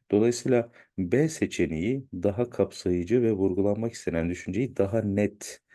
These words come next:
hedeflemek ifadesiyle veriyor. Bir kuvvetli çeldirici daha.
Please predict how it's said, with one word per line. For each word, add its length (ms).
hedeflemek 800
ifadesiyle 800
veriyor. 540
Bir 160
kuvvetli 420
çeldirici 560
daha. 420